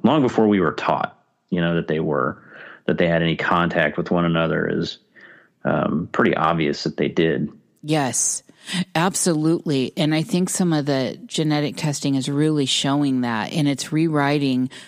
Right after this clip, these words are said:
Speaker 2: what narratives we were brought up on. Not everything came out of Africa. I'm, uh,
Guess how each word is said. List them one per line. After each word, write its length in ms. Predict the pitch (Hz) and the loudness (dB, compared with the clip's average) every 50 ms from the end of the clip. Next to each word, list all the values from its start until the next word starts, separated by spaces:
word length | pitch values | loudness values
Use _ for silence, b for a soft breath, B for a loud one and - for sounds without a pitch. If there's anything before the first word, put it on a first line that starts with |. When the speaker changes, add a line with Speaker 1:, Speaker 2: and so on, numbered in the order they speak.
| B B B - | B B B -12
Speaker 2:
what 440 | 147 139 156 143 143 131 - - - _ _ _ _ _ _ - | -4 -2 0 0 0 0 -4 -6 -14 _ _ _ _ _ _ -8
narratives 680 | 151 147 156 143 139 143 147 147 147 139 127 123 - | -4 -2 0 2 2 2 2 0 0 0 -2 -2 -2
we 220 | 135 139 143 147 | 0 0 2 2
were 220 | 143 131 131 127 120 | 2 2 0 0 -2
brought 360 | 120 - 139 135 127 120 123 | -2 -2 -2 0 0 0 0
up 200 | 135 135 127 - | 0 -2 -2 -4
on. 420 | 135 120 113 110 107 110 107 - - _ _ | -4 -4 -4 -4 -4 -4 -4 -6 -8 _ _
Not 480 | - 156 - - 147 143 151 147 151 - - | -20 -20 -16 -12 -6 -2 0 0 0 0 0
everything 480 | 165 143 143 139 - 151 139 131 127 - _ _ _ | 0 0 0 0 0 0 0 0 -2 -4 _ _ _
came 220 | - - 143 131 | -6 -4 -2 0
out 140 | 127 127 123 | 0 0 -2
of 60 | 113 | -2
Africa. 640 | - 127 123 123 - 127 123 - - 127 117 117 - | -2 -4 -4 -4 -4 -6 -6 -6 -6 -6 -6 -6 -4
I'm, 280 | - 127 123 127 127 - - | -2 -2 -2 -2 -2 -4 -6
uh, 160 | - 165 | -8 -10